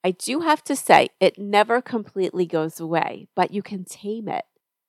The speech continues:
You can tame that ferocious lion to purr like a kitten when you get a financial education and taking your power back. Having money anxiety sucks,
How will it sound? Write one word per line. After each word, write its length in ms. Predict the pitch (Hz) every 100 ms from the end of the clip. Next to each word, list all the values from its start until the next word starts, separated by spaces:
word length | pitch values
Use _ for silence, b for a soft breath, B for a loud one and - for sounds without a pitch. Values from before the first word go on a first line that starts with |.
| _ _ -
You 120 | 294
can 200 | 415 370
tame 360 | - 277 302
that 220 | 311 - -
ferocious 640 | 196 202 214 - 240 -
lion 460 | 180 165 180 - -
to 140 | -
purr 400 | - _ 302 285
like 220 | 277 233
a 60 | 202
kitten 540 | - - 311 - 185 185 b b b
when 140 | 220
you 100 | 233
get 160 | 226 240
a 80 | 269
financial 580 | - 262 240 202 - -
education 800 | 185 190 - 190 - 165 151 -
and 260 | 180 170 170 b b b _
taking 320 | - 247 339 311
your 120 | 160
power 360 | 190 196 466
back. 360 | 233 - - - _ _
Having 360 | 233 277 403 262
money 280 | 190 202
anxiety 800 | 208 233 208 156 156 170 190 220
sucks, 680 | 240 - - - - - -